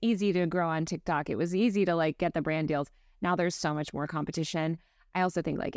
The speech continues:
A I is gonna transform a lot. It's gonna lower the barrier to entry even more because you're gonna have all these A I creative tools. So, yeah, I think it's,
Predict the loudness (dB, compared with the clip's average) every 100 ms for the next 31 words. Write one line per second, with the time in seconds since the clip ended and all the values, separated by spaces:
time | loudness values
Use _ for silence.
0 | -4 -4 0 2 2 0 -2 -2 0 -2
1 | 0 0 2 2 0 0 -2 -2 2 2
2 | 2 0 0 0 0 -2 -4 -2 -2 -2
3 | 0 0 0 -2 -4 -10 -12 -18 -8 -4
4 | -4 -4 -8 -4 0 0 0 -2 -2 -2
5 | -2 0 0 -2 -2 -2 -2 0 2 2
6 | -2 _ _ -20 _ _ -8 2 4 4
7 | 0 2 2 0 -6 -12